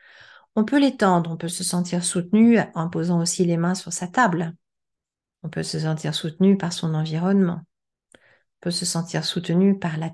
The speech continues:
terre. On peut se sentir soutenu par des personnes qu'on aime. On peut se sentir soutenu par soi-même. On peut vraiment ouvrir cet espace de soutien.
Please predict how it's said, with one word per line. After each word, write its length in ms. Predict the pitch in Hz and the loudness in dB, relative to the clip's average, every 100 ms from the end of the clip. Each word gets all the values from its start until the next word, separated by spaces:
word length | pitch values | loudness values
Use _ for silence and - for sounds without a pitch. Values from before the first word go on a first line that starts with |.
| _ | _
terre. 720 | 233 220 180 165 160 170 175 - _ _ _ _ _ _ _ _ _ _ _ 170 | 2 4 4 2 -2 -6 -10 -16 _ _ _ _ _ _ _ _ _ _ _ -12
On 60 | |
peut 120 | 175 | -8
se 140 | 160 160 | -8 -8
sentir 380 | - 165 156 151 | -6 -6 -8 -10
soutenu 460 | 165 - 160 196 | -12 -4 2 2
par 160 | 160 156 | 0 -6
des 80 | 156 | -6
personnes 440 | 156 - 180 175 | -8 -2 0 0
qu'on 220 | 175 156 | 0 0
aime. 500 | 185 190 147 139 151 _ _ _ _ _ _ _ _ _ _ | 2 2 0 -6 -10 _ _ _ _ _ _ _ _ _ _
On 40 | - | -10
peut 80 | 160 | -8
se 120 | 160 | -6
sentir 320 | 156 156 156 | -4 -4 -6
soutenu 400 | - 151 156 190 | -8 -4 0 0
par 160 | 170 - | -2 -8
soi-même. 600 | - 160 202 165 143 - _ _ _ _ _ _ _ _ | -2 2 4 2 -2 -10 _ _ _ _ _ _ _ _
On 60 | 175 | -4
peut 120 | 180 | -2
vraiment 440 | 190 220 233 233 - | 0 2 2 0 0
ouvrir 540 | 247 196 202 196 165 | 2 2 2 2 0
cet 220 | - 170 | -4 -10
espace 340 | 170 - 170 170 | -10 -2 -2 -2
de 80 | |
soutien. 460 | 156 - - - | -6 -8 -10 -16